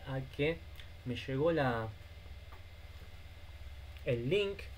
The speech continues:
tal vez por correo electrónico, lo vi en alguna publicidad de alguna red social, entré, pero no estaba listo para comprar, no era el momento de la compra.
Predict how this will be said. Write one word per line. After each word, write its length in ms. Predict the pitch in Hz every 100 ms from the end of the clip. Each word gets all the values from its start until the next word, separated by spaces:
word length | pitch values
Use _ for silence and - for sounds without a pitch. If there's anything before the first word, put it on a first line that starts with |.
| - -
tal 120 | 117
vez 80 | 127
por 180 | - 123
correo 220 | 120 127
electrónico, 640 | 110 107 160 190 180 131
lo 120 | 110 104
vi 320 | 123 117 110
en 80 | 107
alguna 280 | 107 120 107
publicidad 520 | 110 104 - 120 123
de 160 | 110
alguna 420 | 107 104 104 110 107
red 120 | - -
social, 440 | - 156 160 165 - - - -
entré, 500 | 135 120 - 190 220 226 - - - - - - - - - - - - - - - - - -
pero 420 | 220 202 226 302 - - - - - - - - - - - - - -
no 80 | 269
estaba 360 | 254 - 165 110
listo 280 | 110 - 104
para 200 | 107 101
comprar, 440 | 104 101 98 95 - - - - - - - - -
no 120 | 180
era 120 | 151
el 60 | 123
momento 440 | 117 120 113 117
de 100 | 107
la 120 | 104
compra. 420 | 101 101 95 -